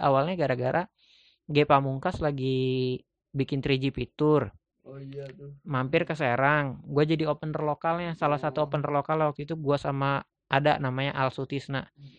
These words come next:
Speaker 1: Iya, komik Serang juga, tapi sekarang dia, eh, pindah ke musik gitu deh.
Speaker 2: Oh iya.
Speaker 1: Mm, terus gua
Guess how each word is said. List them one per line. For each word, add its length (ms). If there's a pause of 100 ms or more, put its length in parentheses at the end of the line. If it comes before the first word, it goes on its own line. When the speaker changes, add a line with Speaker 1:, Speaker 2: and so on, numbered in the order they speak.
(460)
Speaker 1:
Iya, 400
komik 240
Serang 320
juga, 240
tapi 160
sekarang 320
dia, 320 (640)
eh, 320
pindah 400
ke 80
musik 400
gitu 240
deh. 160 (160)
Speaker 2:
Oh 160
iya. 160 (320)
Speaker 1:
Mm, 480
terus 320 (400)
gua 480